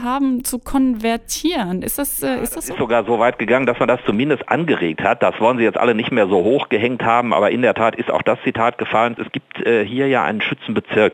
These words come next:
Speaker 2: und da feiern die Bruderschaften ihre Schützenfeste und am Ende der Schützenfestsaison gibt's ein sogenanntes Bezirksschützenfest. Da schießen nochmal alle zuvor ermittelten Könige der einzelnen Bruderschaften ihren Bezirkskönig.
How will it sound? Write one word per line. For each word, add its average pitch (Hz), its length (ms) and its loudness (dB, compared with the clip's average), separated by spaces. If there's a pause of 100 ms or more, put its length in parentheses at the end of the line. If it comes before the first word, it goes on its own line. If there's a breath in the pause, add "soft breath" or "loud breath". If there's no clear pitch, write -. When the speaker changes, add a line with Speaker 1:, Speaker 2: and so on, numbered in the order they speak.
(120)
Speaker 2:
und 101 260 -2
da 113 120 2
feiern 147 340 2
die 107 100 -8
Bruderschaften 131 580 -2
ihre 92 200 2
Schützenfeste - 640 -2
und 226 140 0
am - 120 0
Ende 165 260 0
der 113 120 2
Schützenfestsaison 120 800 -4
gibt's - 160 -6
ein 95 100 -2
sogenanntes 107 420 -2
Bezirksschützenfest. - 1400 -4 (400 loud breath)
Da 147 220 0
schießen 170 400 -4
nochmal 131 480 0
alle 214 480 2 (380)
zuvor 143 420 2
ermittelten 107 800 -2
Könige 160 380 0
der - 140 2
einzelnen 98 320 -2
Bruderschaften 156 640 -2
ihren 127 300 -2
Bezirkskönig. - 880 -2